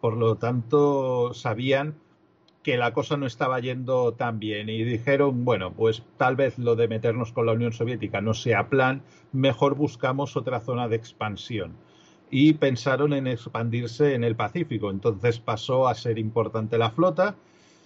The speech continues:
Como ya tenían la pega del embargo estadounidense que les había embargado el petróleo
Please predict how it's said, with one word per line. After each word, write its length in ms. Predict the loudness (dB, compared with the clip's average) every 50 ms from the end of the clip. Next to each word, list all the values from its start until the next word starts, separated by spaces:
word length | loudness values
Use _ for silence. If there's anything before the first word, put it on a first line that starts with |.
| _ _ _ _ _ _ _ _ -18 -6
Como 300 | 0 2 2 2 2 2
ya 160 | 2 4 2 2
tenían 400 | 2 0 -2 -2 -2 -2 0 0
la 140 | 0 0 0
pega 260 | 0 0 0 0 -2
del 140 | -2 -2 -2
embargo 480 | -2 -4 -2 -4 -4 -4 -4 -4 -6
estadounidense 840 | -6 -6 -6 -6 -6 -6 -4 -4 -2 -2 -2 -2 -2 -4 -4 -4 -4
que 60 | -2
les 160 | -4 -4 -2
había 200 | -2 0 2 2 2
embargado 680 | 2 2 2 0 2 2 2 4 4 4 4 4 2 2
el 260 | 0 0 -2 -2 -2
petróleo 640 | -2 -2 -2 0 2 2 2 4 4 2 2 0